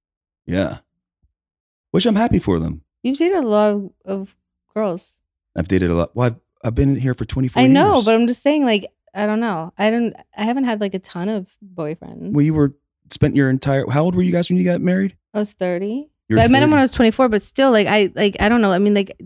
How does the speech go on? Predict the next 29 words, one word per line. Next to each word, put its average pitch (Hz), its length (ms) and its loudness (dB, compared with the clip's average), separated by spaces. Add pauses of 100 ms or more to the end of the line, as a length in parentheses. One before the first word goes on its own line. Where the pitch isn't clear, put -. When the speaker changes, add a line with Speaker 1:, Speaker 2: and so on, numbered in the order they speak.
(200)
Speaker 2:
there's, 202 240 0
like, 190 180 0
dating, 208 480 2
but, 170 120 0
like, 180 200 -2 (140)
proper 190 400 -2
relationships, 180 840 -4
I 170 80 -2
don't 208 160 2
know. 175 300 0 (400)
Speaker 1:
Well, 135 100 -2
think, 156 280 -2
my, 123 240 2
I 113 140 0
have 120 260 -2
a 98 60 -4
friend 95 420 -4
who's 87 180 -6
like, 78 160 -8
"You're 113 160 -2
always 98 380 2
in 95 80 2
a 87 60 -2
relationship." 82 600 -8
I'm 85 80 -6
like, 95 140 -6
"No, 143 140 0
I'm 196 100 0
not. 107 300 -4